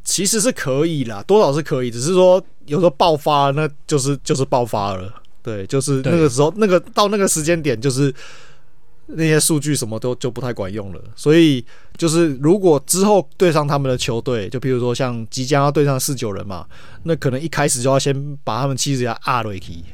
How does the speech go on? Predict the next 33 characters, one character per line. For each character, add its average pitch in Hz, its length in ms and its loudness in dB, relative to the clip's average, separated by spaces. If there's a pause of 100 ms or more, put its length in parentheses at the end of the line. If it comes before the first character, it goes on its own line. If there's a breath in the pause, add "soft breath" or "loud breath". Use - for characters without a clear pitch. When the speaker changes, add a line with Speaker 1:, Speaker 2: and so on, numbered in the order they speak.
(540 soft breath)
Speaker 2:
对。 107 260 2
Speaker 1:
不 143 100 -4
然 117 360 -4
会， - 180 -10 (140)
不 185 80 2
然 139 160 0 (140)
打 131 160 -2
起 151 160 -2
来， 120 180 -4 (180)
就 170 120 0
是 175 80 4
让 185 100 4
他 170 80 -2
们 170 100 -2
打 135 160 -2
起 135 140 -4
来 117 60 -2
就 135 140 -2
会 131 60 2
很 127 80 -2
麻 95 220 -8
烦 92 240 -12
了。 87 60 -12
就 120 100 -8
像 135 160 0
这 135 140 -4
场 117 120 -4
的， 107 220 -8 (160)
这 139 140 -6
场 110 180 -6
的 101 120 -8
那 113 100 -6
个， 101 340 -10